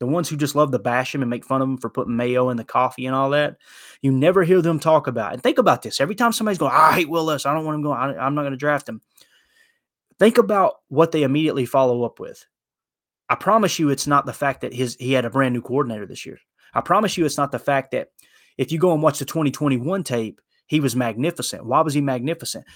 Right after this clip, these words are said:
Because he had a pro-style offense set up with pro-style concepts. Guys, he's stepping into the next level where the majority of the teams want him to do what he did really well in twenty twenty-one,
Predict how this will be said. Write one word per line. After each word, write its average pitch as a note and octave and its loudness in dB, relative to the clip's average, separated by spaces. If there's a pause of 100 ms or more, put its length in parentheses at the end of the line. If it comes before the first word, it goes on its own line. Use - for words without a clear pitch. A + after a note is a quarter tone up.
(120)
Because C#3+ 0
he E3 2
had C#3 0 (180)
a B2+ -6
pro-style C#3+ 2
offense C#3 0
set B2+ 2
up B2 -2
with A#2+ -8
pro-style C#3 -2
concepts. - -6 (200)
Guys, D3+ 0 (160)
he's F3+ 0
stepping G3 0
into E3 -2 (720)
the C#3 2
next E3 0
level B2+ 0 (1040)
where C#3 2
the B2+ 0
majority D3+ 2
of D3 0
the C3+ -2
teams D3+ -4
want C3+ -2
him C#3 0
to A#2+ -2
do D3 2
what B2+ 0
he C3+ -2
did C3 0
really D3 0
well C#3 2
in A#2+ -4
twenty C3 -4
twenty-one, C3 -4